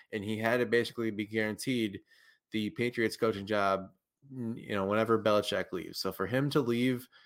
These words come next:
for the Raiders, something is going wrong there, and it's gonna be very difficult to replace him. Like,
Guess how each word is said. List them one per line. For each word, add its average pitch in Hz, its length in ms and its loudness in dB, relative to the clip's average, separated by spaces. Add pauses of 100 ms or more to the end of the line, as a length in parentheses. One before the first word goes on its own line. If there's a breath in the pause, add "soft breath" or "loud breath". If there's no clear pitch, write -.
(140 soft breath)
for 135 120 -2
the 113 120 4
Raiders, 113 600 2
something 117 580 0
is 110 180 -4
going 110 280 0
wrong 104 480 0
there, 95 460 0 (340 soft breath)
and 98 100 0
it's 101 220 0
gonna 107 180 -2
be 101 200 -2
very 104 400 2
difficult 92 760 -2
to 95 180 -6
replace 95 420 -4
him. - 200 -14
Like, 92 160 -6